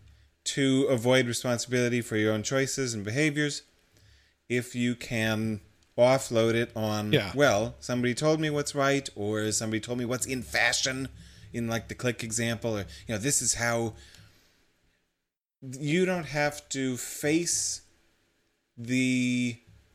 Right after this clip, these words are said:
Speaker 1: bevy of choices available to you and select amongst them, and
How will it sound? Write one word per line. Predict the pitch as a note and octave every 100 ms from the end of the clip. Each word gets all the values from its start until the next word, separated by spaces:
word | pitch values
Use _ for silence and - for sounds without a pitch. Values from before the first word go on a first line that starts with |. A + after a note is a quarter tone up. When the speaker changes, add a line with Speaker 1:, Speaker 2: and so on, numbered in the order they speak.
| _
Speaker 1:
bevy | C3 C#3+ D3+ D3+ D3+ -
of | B2 B2 B2 A#2+ A#2+ - _
choices | - - C#3+ C#3+ - C#3+
available | B2+ A#2 B2+ A#2+ A2 G#2+
to | - A2+
you | F#2+ E2+ F2 - - _
and | A2+ A2+
select | G#2 - A#2+ D3 -
amongst | C3 A#2+ A#2+ A2+ -
them, | F#2+ F#2 -
and | G2+ G2+ G2+ G2+